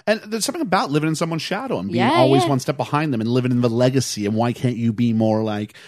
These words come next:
Speaker 1: I mean, I'm definitely, you know, in that regard, I was, I was Dottie, I
Speaker 2: Yeah.
Speaker 1: think, and my sister was, was, was, was Kit in the sense that every teacher would go, "Oh, you're gonna be like Ian." And she's like, "No, I'm different from Ian, and I wanna be," and,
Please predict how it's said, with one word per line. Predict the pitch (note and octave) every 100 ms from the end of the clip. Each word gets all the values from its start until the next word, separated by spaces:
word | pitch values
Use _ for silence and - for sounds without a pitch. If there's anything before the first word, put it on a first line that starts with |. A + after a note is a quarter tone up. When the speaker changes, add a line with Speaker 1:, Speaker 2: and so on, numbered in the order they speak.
| - -
Speaker 1:
I |
mean, | C3 B2+
I'm | B2+
definitely, | B2+ C#3+ C#3 B2 A2+ A2 _ _ _ -
you |
know, | D3
in | A#2
that | C3
regard, | A#2 G#2+ F#2+
I | G#2 G#2+
was, | G2+ G2 F#2 - -
I | G#2+
was | F#2+
Dottie, | - G2 D#2+ - -
I |
Speaker 2:
Yeah. | E2+ A3+
Speaker 1:
think, | -
and |
my | F#2
sister | - - - F#2+
was, | E2+ E2 F#2
was, | F2 E2 F2 F#2+
was, | D#2 E2
was | E2+
Kit | - - F#2+
in | C#2
the | F#2+
sense | G2+ F2+ -
that | F2 - - -
every | B2+ A2+ A2
teacher | C#3 A#2+ G#2
would |
go, | F2+ -
"Oh, | G#3+ D#3+
you're | C#3
gonna | D3+
be | C3
like | G#2+ G#2 F#3+
Ian." | G#3 G#2
And | E2
she's | A#2
like, | A#2+
"No, | F3
I'm | A#2+
different | G2+ G3 E3 -
from | F#2+
Ian, | E2+ E2+
and | F2
I |
wanna | F#2+ G2
be," | F#2+ F#2+ - - - - -
and, | A2 G#2+